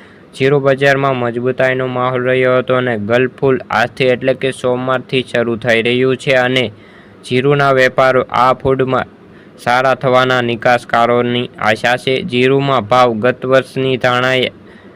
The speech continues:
નીચા હોવાથી જીરું બજારમાં આ વર્ષે જે ફોરવર્ડના વેપારો સારા થયા હોવાની ધારણાઓ છે.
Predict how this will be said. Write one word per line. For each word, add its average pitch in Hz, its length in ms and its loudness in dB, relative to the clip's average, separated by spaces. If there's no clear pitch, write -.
નીચા 120 400 0
હોવાથી 131 420 2
જીરું 120 340 0
બજારમાં 127 560 0
આ 117 200 2
વર્ષે 127 420 0
જે 113 140 0
ફોરવર્ડના 131 800 0
વેપારો 123 400 2
સારા 117 400 0
થયા 120 420 0
હોવાની 117 580 -2
ધારણાઓ 110 540 -2
છે. 107 260 -4